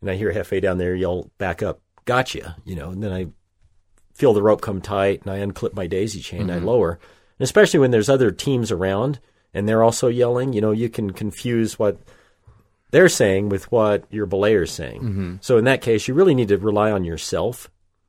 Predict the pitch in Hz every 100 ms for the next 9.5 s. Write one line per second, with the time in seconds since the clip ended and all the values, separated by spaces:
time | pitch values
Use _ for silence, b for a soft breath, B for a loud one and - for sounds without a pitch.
0 | _ _ _ _ - 107 98 - 120 123
1 | 107 85 - 123 98 78 - - _ _
2 | _ _ - 107 78 104 87 113 117 110
3 | 92 87 - _ _ _ _ _ 123 107
4 | 98 107 90 98 90 87 92 87 90 90
5 | - 95 87 92 87 - - _ _ -
6 | 185 117 113 95 147 123 123 113 98 95
7 | 98 - 90 80 - 123 104 78 - 110
8 | 90 85 - _ _ _ _ _ _ _
9 | _ - 95 85 80